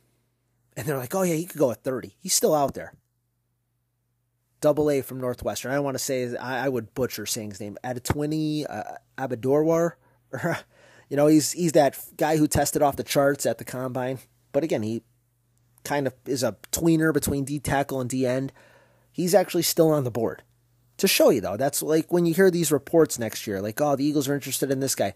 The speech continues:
They really like this guy. They really like this guy. They really like this guy. This is somebody they're looking forward to. They, they'd love to get this guy." They leak stuff intentionally. It's a poker game. And hey, that, that's why you do it.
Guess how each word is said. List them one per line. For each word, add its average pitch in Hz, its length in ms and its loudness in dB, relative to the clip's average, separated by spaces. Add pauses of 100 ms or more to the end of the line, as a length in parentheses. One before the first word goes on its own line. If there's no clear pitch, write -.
(220)
They 110 80 -10
really 156 260 4
like 175 200 2
this 196 180 0
guy. 90 200 0
They 98 100 -8
really 120 300 -2
like 117 220 -2
this 131 160 -6
guy. 92 180 -4
They - 100 -10
really 196 260 0
like 208 220 0
this 208 160 0
guy. 95 200 0
This 120 220 0
is 160 80 -2
somebody 156 300 2
they're 147 140 0
looking 151 260 0
forward 117 360 0
to. 113 320 -4
They, 117 140 -6
they'd 131 220 -2
love 143 140 0
to 151 60 -6
get 147 140 -6
this 135 160 -8
guy." - 240 -10 (1800)
They 135 80 0
leak 151 240 -4
stuff 147 300 -2
intentionally. 127 460 -8
It's 107 100 -14
a 113 40 -12
poker 107 340 -8
game. 82 180 -20 (1600)
And 117 240 -10
hey, 190 140 -8
that, 98 240 -12
that's 113 220 -8
why 113 100 -6
you 139 140 -4
do 175 180 -8
it. - 100 -12